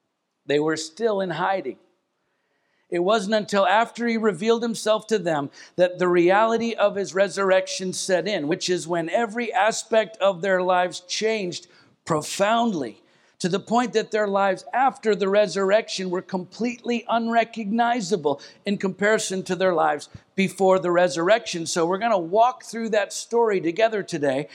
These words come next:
from his death to his resurrection. And I want us to pay attention as we go to how the reality of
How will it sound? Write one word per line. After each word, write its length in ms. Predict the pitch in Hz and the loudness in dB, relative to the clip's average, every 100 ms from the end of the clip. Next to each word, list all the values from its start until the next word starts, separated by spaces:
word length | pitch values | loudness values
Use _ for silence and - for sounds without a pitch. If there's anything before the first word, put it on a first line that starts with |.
| - - - | -18 -20 -8
from 220 | 190 190 | -4 -2
his 160 | 185 135 | -4 -4
death 480 | 196 226 233 - | 2 4 2 -6
to 160 | - 214 | -4 0
his 180 | 202 156 | 0 2
resurrection. 800 | 202 208 202 202 214 220 202 180 | 0 2 0 2 0 -2 -6 -2
And 120 | 170 | 0
I 60 | 170 | 0
want 340 | 175 226 247 | 2 0 0
us 120 | 202 | -6
to 140 | - 214 | -6 -6
pay 260 | - 208 | -2 -2
attention 520 | 214 208 220 226 202 196 | -2 -2 -2 -2 -2 0
as 220 | 185 165 | -2 -2
we 120 | 190 | -4
go 380 | 151 226 180 - - - - - | 0 2 2 0 -14 -20 -14 -2
to 160 | 196 | 0
how 320 | 165 208 226 | 2 2 2
the 200 | 190 214 | 0 -6
reality 800 | 208 208 202 214 220 226 220 196 - | -4 -4 0 2 2 0 -2 -4 0
of 260 | 180 170 | 0 0